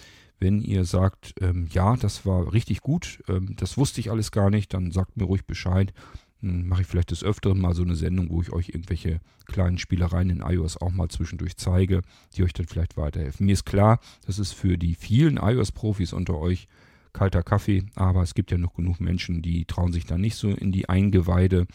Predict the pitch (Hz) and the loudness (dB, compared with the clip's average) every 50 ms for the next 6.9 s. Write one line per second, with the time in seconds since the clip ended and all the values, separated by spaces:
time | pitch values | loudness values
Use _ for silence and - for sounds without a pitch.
0 | - - _ - - - 92 87 65 80 92 90 90 92 - 90 87 90 90 87 | -16 -20 _ -12 -4 -2 -2 0 0 0 0 0 0 -2 -2 -2 0 0 2 2
1 | 92 98 98 85 85 82 - 80 87 90 - - - 90 85 85 90 87 85 85 | 2 2 0 0 -2 -2 -2 -2 -2 -2 -4 -2 -2 -2 -2 -2 -2 -2 -2 0
2 | 82 82 82 85 - - - - - - - - - 92 92 85 - - 90 87 | 0 0 0 -2 -2 -6 -18 -20 -20 -20 -20 -10 -6 -4 -4 -4 -2 -2 -2 0
3 | 90 92 85 85 - _ _ _ - - - 101 104 107 104 98 90 92 82 - | 0 0 -2 -4 -8 _ _ _ -10 -2 2 4 6 8 8 8 6 6 4 4
4 | 87 90 87 92 95 - - - - - - 90 92 92 92 - _ - - - | 2 2 4 2 2 2 0 -8 -6 -2 2 2 4 4 2 0 _ -16 -20 -20
5 | - - - _ - - 95 90 90 90 85 - 92 90 90 85 82 - _ _ | -20 -20 -20 _ -8 -4 -2 -2 -2 -2 0 0 0 0 0 -2 -4 -8 _ _
6 | _ _ _ _ _ _ _ _ - - - - 107 104 101 90 85 | _ _ _ _ _ _ _ _ -12 -6 0 2 6 6 6 4 4